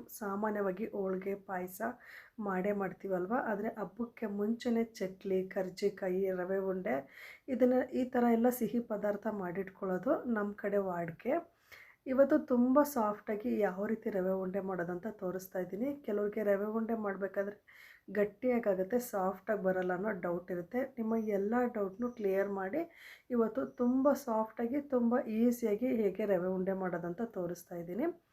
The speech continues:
ಈ ರವೆ ಉಂಡೆ ಮಾಡ್ಕೊಳ್ಳೋದಕ್ಕೆ ಸ್ವಲ್ಪ ತುಪ್ಪ ಹಾಕ್ಕೊಂಡಿದ್ದೀನಿ. ಸ್ವಲ್ಪ ಪ್ಯಾನ್ಗೆ ತುಪ್ಪ ಹಾಕ್ಕೊಂಡು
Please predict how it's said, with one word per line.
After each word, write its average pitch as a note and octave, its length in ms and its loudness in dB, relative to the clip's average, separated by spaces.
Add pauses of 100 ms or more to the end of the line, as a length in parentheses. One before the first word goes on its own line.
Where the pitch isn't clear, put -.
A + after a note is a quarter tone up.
(380)
ಈ C#4 100 4
ರವೆ B3 280 8
ಉಂಡೆ C4+ 240 4
ಮಾಡ್ಕೊಳ್ಳೋದಕ್ಕೆ A3 640 0 (100)
ಸ್ವಲ್ಪ A#3+ 480 0
ತುಪ್ಪ - 360 -10
ಹಾಕ್ಕೊಂಡಿದ್ದೀನಿ. F#3+ 760 0
ಸ್ವಲ್ಪ G3 400 -2 (100)
ಪ್ಯಾನ್ಗೆ F#3 480 0
ತುಪ್ಪ - 360 -12
ಹಾಕ್ಕೊಂಡು F#3+ 520 -2